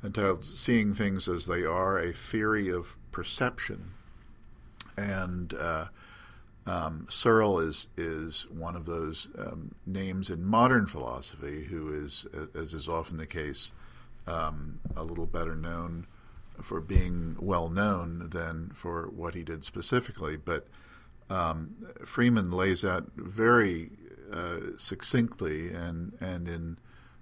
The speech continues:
a very interesting fashion exactly what makes Searle, uh, w-, w-, what makes him tick as a philosopher,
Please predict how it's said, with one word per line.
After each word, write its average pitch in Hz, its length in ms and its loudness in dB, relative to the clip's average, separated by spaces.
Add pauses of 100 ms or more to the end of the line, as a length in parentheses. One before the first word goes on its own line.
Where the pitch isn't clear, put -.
a - 160 -6
very 104 240 6
interesting 104 480 0
fashion 80 560 -4 (100)
exactly 98 720 0
what 82 360 -2 (580)
makes 87 480 -4
Searle, 87 640 0 (140)
uh, - 60 -10
w-, - 420 -4
w-, - 320 -6
what 107 480 0
makes 101 240 2
him 85 240 -4
tick 104 340 4
as 87 140 -4
a - 40 -6
philosopher, 92 800 -4